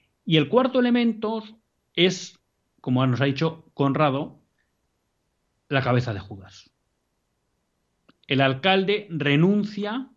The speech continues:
a mantener una partida que había en los presupuestos, creo, de unos doscientos mil euros, para, de alguna manera, compensar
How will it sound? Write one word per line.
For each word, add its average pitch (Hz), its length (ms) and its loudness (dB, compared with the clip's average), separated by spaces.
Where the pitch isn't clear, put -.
a 139 100 2
mantener 139 920 0
una 156 240 2
partida 160 480 -2
que - 80 -6
había 139 180 -2
en 147 80 0
los 147 140 -2
presupuestos, 160 760 -4
creo, 165 260 2
de 139 100 2
unos 120 200 4
doscientos 120 540 0
mil 170 180 6
euros, 190 720 4
para, 175 560 4
de 127 160 0
alguna 135 300 2
manera, 165 400 2
compensar 135 1080 -2